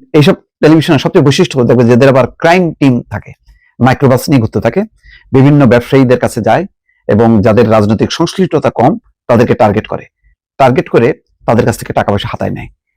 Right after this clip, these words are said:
এইরকম বহু, আহ, ঘটনা। এই টাইপের ওই টেলিভিশনগুলোর একটা ক্যাটাগরি আছে, এই কাজগুলো করে। আরো কয়েকটা টেল-, চ্যানেল আছে, আমি সেগুলোর আর নাম এখন আর বলতেছি না।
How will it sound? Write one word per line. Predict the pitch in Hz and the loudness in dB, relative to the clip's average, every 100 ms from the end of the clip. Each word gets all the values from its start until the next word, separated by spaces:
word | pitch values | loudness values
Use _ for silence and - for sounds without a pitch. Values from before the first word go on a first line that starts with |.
| - | -4
এইরকম | 135 127 127 | 0 2 2
বহু, | 101 147 202 - _ _ _ _ | 2 4 2 0 _ _ _ _
আহ, | 117 107 104 _ - | 0 0 -2 _ -12
ঘটনা। | 101 117 117 185 - _ _ _ - | -6 -2 0 -2 -4 _ _ _ 0
এই | 160 | 2
টাইপের | 190 - 160 156 135 - _ - | 2 0 0 2 -2 -4 _ -6
ওই | 120 110 95 - _ | -4 -4 -6 -12 _
টেলিভিশনগুলোর | 117 117 139 131 135 120 - - | 0 2 2 2 2 0 -6 -8
একটা | 127 - | -6 -4
ক্যাটাগরি | - 131 123 110 | -2 0 2 0
আছে, | 98 - - _ _ _ - - | 0 -4 -8 _ _ _ -6 0
এই | |
কাজগুলো | 156 120 104 | 2 2 0
করে। | 98 107 - - | -4 -8 -14 -4
আরো | 139 165 | -2 0
কয়েকটা | 156 - | 0 0
টেল-, | 170 104 | -4 -6
চ্যানেল | _ 110 90 | _ -4 -4
আছে, | 87 - | -12 -6
আমি | 123 143 135 - | 0 0 0 -2
সেগুলোর | 117 123 | 0 2
আর | 123 | 0
নাম | 127 135 117 | 0 0 0
এখন | 117 | 2
আর | 135 | 2
বলতেছি | 110 104 117 | 2 -2 -2
না। | 101 | -6